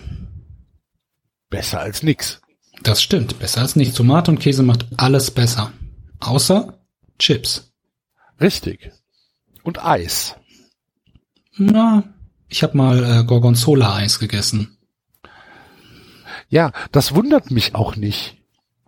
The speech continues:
Speaker 1: Es ist, es ist, ich, ich glaube dir das und es wundert mich nicht. Es schockiert mich nicht,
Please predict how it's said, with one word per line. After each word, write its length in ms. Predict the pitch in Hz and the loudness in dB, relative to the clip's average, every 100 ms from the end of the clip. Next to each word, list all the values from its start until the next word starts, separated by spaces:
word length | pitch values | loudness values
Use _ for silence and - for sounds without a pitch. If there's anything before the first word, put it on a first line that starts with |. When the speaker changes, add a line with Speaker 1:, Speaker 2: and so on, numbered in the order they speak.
| _ _ - - - - _ _ _ | _ _ -20 -20 -20 -20 _ _ _
Speaker 1:
Es 200 | - 110 | -6 -4
ist, 100 | 131 - 131 165 160 - | -4 -8 -6 -4 -4 -2
es 140 | 139 | 0
ist, 280 | 180 - - - | 0 -2 -6 -8
ich, 240 | 156 - - - - _ | -4 -4 -6 -14 -18 _
ich 200 | - - - _ - - | -6 -6 -8 _ -14 0
glaube 440 | 160 196 269 233 | 2 2 2 0
dir 180 | 143 135 | 2 2
das 300 | 139 185 - | 2 2 -2
und 200 | 196 208 | -6 -4
es 180 | - 220 | -2 0
wundert 360 | 302 277 - | 0 0 -2
mich 220 | 120 110 | -8 -8
nicht. 160 | 110 107 | -8 -6
Es 200 | 127 - | -4 -2
schockiert 680 | - 196 - - 226 220 - | 0 0 -2 2 2 0 -4
mich 320 | 135 - - | -2 -2 -4
nicht, 540 | 120 110 - - - | -2 -2 -6 -12 -20